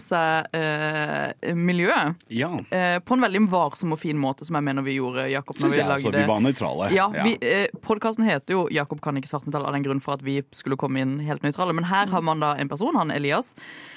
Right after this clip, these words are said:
Speaker 1: som, eh, har rett og slett, eh, det, OK, nå kommer jeg bare til å skyte fra hofta her, og dette
Speaker 2: For jeg
Speaker 1: kommer
Speaker 2: tror, jeg tror vi tenker det samme. Men bare
Speaker 1: Eh,
Speaker 2: så
Speaker 1: dette virker som en person som ikke har,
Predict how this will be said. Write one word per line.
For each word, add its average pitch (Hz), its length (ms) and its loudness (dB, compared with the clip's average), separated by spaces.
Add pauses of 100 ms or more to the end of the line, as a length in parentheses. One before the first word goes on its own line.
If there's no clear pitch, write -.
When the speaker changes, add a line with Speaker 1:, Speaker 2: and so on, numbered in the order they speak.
(160)
Speaker 1:
som, 247 380 4
eh, 208 440 2
har 240 380 2 (560)
rett 208 280 0
og 247 80 2
slett, - 360 -2 (160)
eh, 185 360 4
det, 190 240 -6
OK, 202 120 0 (100)
nå 170 100 2
kommer 175 160 2
jeg 151 60 2
bare 147 140 2
til 151 80 -4
å - 40 -8
skyte - 320 -4
fra 151 140 -2
hofta 147 240 0
her, 143 80 4
og 139 60 -2
dette 135 140 -4
Speaker 2:
For 156 100 2
jeg 147 80 0
Speaker 1:
kommer 113 180 4
Speaker 2:
tror, 117 80 4
jeg 110 100 0
tror 117 160 2
vi 107 60 2
tenker 98 200 -2
det 98 100 -4
samme. 95 260 -4
Men 107 60 2
bare 214 160 6
Speaker 1:
Eh, 214 260 6
Speaker 2:
så 214 80 0
Speaker 1:
dette 277 260 2
virker 254 240 0
som 226 100 6
en 226 60 4
person 220 280 2
som 220 100 4
ikke 208 140 -2
har, 226 160 0